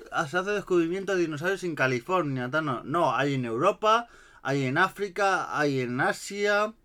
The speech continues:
hay en, en América del Norte y en América del Sur también hay bastantes descubrimientos de este tipo, porque huellas descubiertas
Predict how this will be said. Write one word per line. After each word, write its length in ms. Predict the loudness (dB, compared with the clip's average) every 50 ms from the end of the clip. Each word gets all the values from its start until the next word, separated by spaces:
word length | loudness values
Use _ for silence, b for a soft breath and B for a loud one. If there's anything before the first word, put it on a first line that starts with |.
| _ _ _ _ _ _ _ _ _ _ _ _ _ _ _ _ _ _ _ _
hay 300 | -4 -2 0 0 2 0
en, 320 | 0 0 0 -2 -4 -6 b b b b b b
en 200 | -4 -2 -2 0
América 500 | 0 -2 -2 0 0 0 2 2 2 4
del 180 | 4 2 2 2
Norte 480 | 2 0 0 0 2 2 4 4 4
y 240 | 2 0 0 2 2
en 80 | 2 2
América 540 | 2 2 2 2 0 0 2 4 4 4
del 260 | 6 4 4 4 2 0
Sur 340 | 0 4 4 4 4 4
también 400 | 0 -2 -2 0 0 0 0 0
hay 140 | 0 2 2
bastantes 540 | 2 2 2 0 0 -2 0 0 0 0 0
descubrimientos 680 | -2 -2 -2 -2 -2 0 0 0 -2 -2 0 0 0
de 80 | 0 -2
este 160 | -4 -4 -6
tipo, 420 | -4 -2 -4 -2 0 -2 -2 -2 B B B B B B B B B B B B B B
porque 320 | _ 0 2 4 4 2 4
huellas 380 | 4 4 4 4 4 4 4
descubiertas 960 | 4 2 0 2 2 2 4 6 4 4 2 2 0 0 0 0 0 -4 -10